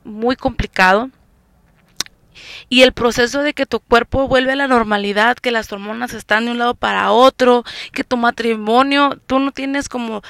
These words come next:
la paciencia, la tranquilidad, y si de por sí eres explosiva,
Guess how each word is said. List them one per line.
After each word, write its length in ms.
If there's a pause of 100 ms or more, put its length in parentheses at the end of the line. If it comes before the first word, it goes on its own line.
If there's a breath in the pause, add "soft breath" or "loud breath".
(120)
la 160
paciencia, 1160 (200 loud breath)
la 140
tranquilidad, 920 (220 loud breath)
y 100
si 140
de 100
por 140
sí 120
eres 200
explosiva, 720